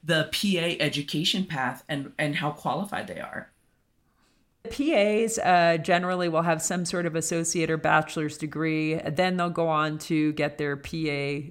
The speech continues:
Speaker 2: degree, which includes many clinical rotations as well. So their training program,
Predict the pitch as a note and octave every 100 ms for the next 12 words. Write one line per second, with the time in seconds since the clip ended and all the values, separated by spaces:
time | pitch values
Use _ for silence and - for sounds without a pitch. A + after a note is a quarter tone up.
0 | - D3 D3 D3 D3+ D3 D3 D3 - E3+
1 | E3 E3 D3 - G3+ G3 E3+ D#3+ D#3+ D#3+
2 | D#3+ D#3 D#3 - E3+ D#3+ D#3 D#3 D3+ C#3+
3 | D3 D3 C#3+ D3 C#3+ D3 C#3 D3 C#3 C#3
4 | C#3 E3+ A3+ A#3 F3+ E3 D#3 D#3+ D3 D#3
5 | D3 D3